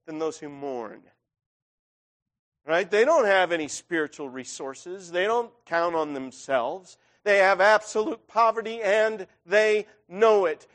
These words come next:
The meek, the downtrodden, the broken of the earth, the people who don't count on their own righteousness because in their own eyes they don't have any. They are hungry for what they don't have. Those are the poor in spirit. And who is it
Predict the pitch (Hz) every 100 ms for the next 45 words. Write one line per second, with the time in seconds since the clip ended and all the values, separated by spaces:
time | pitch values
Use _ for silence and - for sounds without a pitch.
0 | _ - 226 226 254 233 185 _ - 226
1 | 190 240 254 247 - 226 226 214 214 208
2 | 262 233 240 214 190 202 202 185 - -
3 | - 247 240 285 285 269 214 247 226 226
4 | 269 269 - 262 262 262 220 233 240 240
5 | 226 262 254 226 226 226 208 247 247 -
6 | - - 220 226 233 240 233 277 269 226
7 | 233 226 240 240 247 196 196 220 190 202
8 | 165 147 - - 269 226 185 240 311 302
9 | 269 226 - 247 220 208 233 220 240 214
10 | 196 208 208 175 202 185 151 - - _
11 | 208 269 285 226 247 240 - 254 233 208
12 | 190 - - 214 185 160 _ _ _ _
13 | _ _ _ _ _ _ 208 220 185 214
14 | 294 277 220 202 226